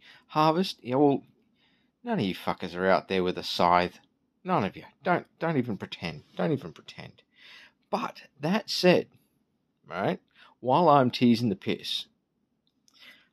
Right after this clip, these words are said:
that said, at my work, at right now, I have to get the school ready for the year. So, of course, I'm having to clean out all the gardens. So,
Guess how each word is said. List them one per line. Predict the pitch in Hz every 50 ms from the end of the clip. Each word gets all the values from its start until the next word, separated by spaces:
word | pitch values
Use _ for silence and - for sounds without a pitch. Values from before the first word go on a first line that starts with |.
| _ _ 123
that | 127 135 151 - -
said, | - - 123 82 - - - _ _ _ _ _ _ _ _ _ _ _ _ _ _ _ _ _ _ _ _ _ _ _ -
at | - 85 -
my | 107 117 127
work, | 151 151 160 165 202 247 247 - - - _ _ _ _ -
at | 123 110 - -
right | 233 220 -
now, | - 117 123 170 208 -
I | -
have | 135 135
to | -
get | 117 -
the | -
school | - - - - 127 113 107
ready | 107 107 107 110
for | 107 - 107 95
the | 92 95
year. | 95 95 101 117 160 196 - _ _ - - - _
So, | - - 127
of | 113 110
course, | - - 131 113 110 - -
I'm | 117 117 110
having | 110 113 104 107 107
to | 92 98
clean | - - 123 117 110
out | 104 104 104
all | 104 101 101
the | 101
gardens. | 101 95 107 98 85 - 80 80 73 62 - - - - _ _ _ _ _ _ _ _ _ _ _ _ _ _ _ _ _ _ _
So, | - - - 143 139 131 131